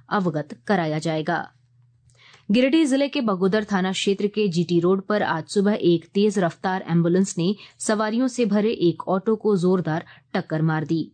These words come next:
इस घटना में दो लोगों की मौत हो गई, जबकि तीन अन्य लोग घायल हो गए।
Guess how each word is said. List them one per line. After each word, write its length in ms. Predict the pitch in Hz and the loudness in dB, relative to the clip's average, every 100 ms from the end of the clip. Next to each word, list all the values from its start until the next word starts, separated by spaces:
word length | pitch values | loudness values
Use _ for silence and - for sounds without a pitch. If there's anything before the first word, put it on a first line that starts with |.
| - | -4
इस 140 | 170 | -2
घटना 300 | 180 175 202 | 0 0 2
में 200 | 214 214 | 2 2
दो 120 | 185 | 2
लोगों 260 | 165 170 202 | 2 4 2
की 180 | 196 208 | 0 2
मौत 300 | 202 156 - | 2 2 -2
हो 120 | 156 | -2
गई, 260 | 160 160 - - | 0 -2 -4 -6
जबकि 320 | 175 165 170 | -4 -2 -2
तीन 280 | - 196 190 | 0 2 2
अन्य 340 | - 170 180 | 2 0 2
लोग 340 | 180 196 165 208 - - 190 | 4 2 2 -6 -16 -16 -6
घायल 360 | 175 185 147 | -4 -2 -2
हो 100 | 151 | -4
गए। 260 | 160 165 143 | -2 -2 -4